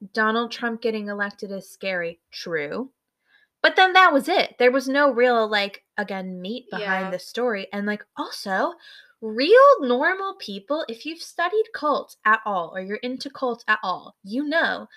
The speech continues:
Speaker 1: that real normal people don't just join a cult and then a day later feel fine butchering someone to death with an axe.
Speaker 2: Yeah, this is,
Speaker 1: Like
Speaker 2: this is what we were saying with Freak Show. Like,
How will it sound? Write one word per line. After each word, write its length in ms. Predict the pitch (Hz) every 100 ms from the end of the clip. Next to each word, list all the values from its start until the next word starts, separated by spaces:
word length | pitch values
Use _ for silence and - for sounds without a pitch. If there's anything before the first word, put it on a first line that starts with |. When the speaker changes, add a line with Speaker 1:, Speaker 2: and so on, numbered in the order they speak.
| - _ _ _ 220
Speaker 1:
that 300 | 254 220 202
real 320 | 220 285 302
normal 420 | 226 208 254 285
people 640 | 277 302 285 190 175 175 -
don't 240 | 208 214
just 240 | 247 233 202
join 300 | 190 196 208
a 80 |
cult 380 | 202 - 180 233
and 160 | 208 196
then 100 | 196
a 120 | 185
day 260 | 180 175 175
later 340 | 175 175 196 - -
feel 260 | 208 202 196
fine 720 | - 185 165 165 185 240 247 _
butchering 440 | 196 180 - 196 196
someone 400 | 196 185 180 175
to 100 | 170
death 240 | 175 170 -
with 160 | 175 175
an 80 |
axe. 160 | 160 -
Speaker 2:
Yeah, 340 | 220 208 196 202
this 180 | 330 330
is, 120 | 392
Speaker 1:
Like 220 | 226 220
Speaker 2:
this 160 | 330 330
is 140 | 349
what 160 | 330 294
we 80 | 285
were 100 | 269
saying 340 | 262 233 233
with 120 | 220 -
Freak 300 | 240 254 -
Show. 360 | 196 185 185 180
Like, 300 | 208 208 202